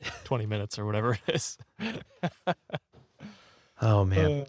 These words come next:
Speaker 1: Uh.
Speaker 2: All right, so I think that's gonna be it for this episode. I am technically under an hour, even though John left, but
Speaker 1: You are.
Speaker 2: I
Speaker 1: Yeah.
Speaker 2: fucking did it, guys. Uh, uh, a lot of pressure, but, uh, your boy came through, and, uh,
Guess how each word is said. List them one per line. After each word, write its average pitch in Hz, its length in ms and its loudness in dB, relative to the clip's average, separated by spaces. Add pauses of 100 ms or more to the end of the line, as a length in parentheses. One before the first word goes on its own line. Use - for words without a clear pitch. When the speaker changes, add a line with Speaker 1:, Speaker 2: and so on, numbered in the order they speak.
Speaker 1:
Uh. - 40 2
Speaker 2:
All 123 40 6
right, 107 200 4
so 131 240 6
I 110 120 2
think 170 280 6
that's 135 220 4
gonna 127 180 8
be 117 260 4
it 113 100 4
for 120 80 4
this 107 180 6
episode. 104 640 4
I 110 240 4
am 127 180 4
technically 120 500 4
under 110 200 6
an 104 80 4
hour, 101 360 6
even 107 260 6
though 104 100 6
John 101 340 4
left, 98 300 2
but 101 180 4 (520)
Speaker 1:
You 120 200 0
are. 110 320 2
Speaker 2:
I 127 40 4
Speaker 1:
Yeah. - 20 6
Speaker 2:
fucking 147 320 6
did 110 160 6
it, 98 120 2
guys. 95 380 2
Uh, 101 220 6 (260)
uh, 113 720 6 (420)
a 127 100 2
lot 147 260 6
of 139 80 0
pressure, 117 500 4 (880)
but, 113 400 4
uh, 113 160 4
your 110 200 6
boy 120 260 6
came 107 260 4
through, 98 380 2 (160)
and, 104 360 2
uh, 107 280 4